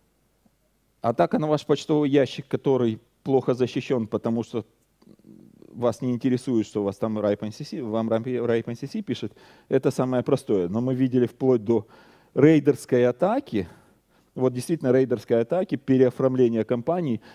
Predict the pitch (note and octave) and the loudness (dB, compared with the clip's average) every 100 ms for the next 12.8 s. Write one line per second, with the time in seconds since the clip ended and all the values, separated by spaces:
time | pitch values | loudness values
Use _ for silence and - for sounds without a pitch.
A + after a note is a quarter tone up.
0 | _ - D#3+ - B2 B2 C3 C#3+ - A2 | _ 2 2 2 0 0 2 0 0 -4
1 | G#2+ A#2+ A2 A#2 A2 G#2+ A2+ B2 B2+ G#2+ | 2 2 2 0 0 0 0 -2 0 -2
2 | - F2+ - - _ _ _ A#2+ A#2 A#2 | -2 -10 -12 -20 _ _ _ -6 -2 2
3 | C3+ B2+ B2 A2+ - A#2 A2+ A#2+ A#2 G2 | 2 2 0 -2 0 0 0 -2 0 -2
4 | E2 E2 - G2 G#2 G#2 - - _ - | -4 -8 -10 -4 -2 -2 -6 -20 _ -10
5 | A2+ C3+ - A#2+ D#3+ - A2+ A#2 A2+ - | -2 0 0 2 2 2 -4 -4 -6 -6
6 | B2+ A2 A#2 C3+ E3 B2+ G2+ G#2 A2+ B2 | -2 -2 -2 -4 -2 -4 -4 -4 -2 -4
7 | - G#2 F#2 - - _ - B2 B2+ B2 | -4 -6 -6 -10 -20 _ -6 -4 -2 -2
8 | A#2 A2+ A2+ - A#2+ A2 G#2 A2+ G#2 G2 | 0 2 2 0 -4 -2 -2 -2 -2 -4
9 | F#2+ G2+ G#2 A2 F#2+ A#2 G#2+ - B2 C#3+ | -4 -2 -2 0 -2 -2 -4 -4 -4 -4
10 | - - G2+ G#2+ _ _ - - _ A2+ | -8 -8 -6 -6 _ _ -20 -20 _ -4
11 | G#2 F#2+ F#2 G2+ G2+ - A2+ A2+ G#2 - | -2 -2 -2 -6 -6 -6 -2 -2 -2 -6
12 | - F2 F#2 F#2+ F#2 F#2 F#2 F2+ | -16 -10 -8 -6 -6 -4 -4 -6